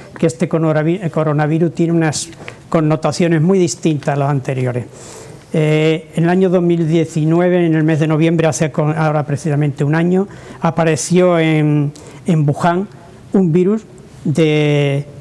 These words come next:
que se le denominó síndrome de respiratorio agudo por el cuadro clínico producido, que era el sars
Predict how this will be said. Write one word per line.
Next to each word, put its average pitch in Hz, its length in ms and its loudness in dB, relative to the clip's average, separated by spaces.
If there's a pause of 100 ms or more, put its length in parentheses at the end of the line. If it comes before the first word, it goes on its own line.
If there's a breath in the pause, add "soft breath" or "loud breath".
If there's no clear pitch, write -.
que 151 80 0
se 147 160 -2
le 147 120 0
denominó 156 680 0
síndrome 175 500 0
de 156 100 0
respiratorio 151 760 -2
agudo 165 360 0
por 143 200 -4
el 139 100 -2
cuadro 147 320 -2
clínico 147 240 -2
producido, 151 380 -2
que - 100 -6
era 151 80 0
el 139 120 -2
sars 160 320 -2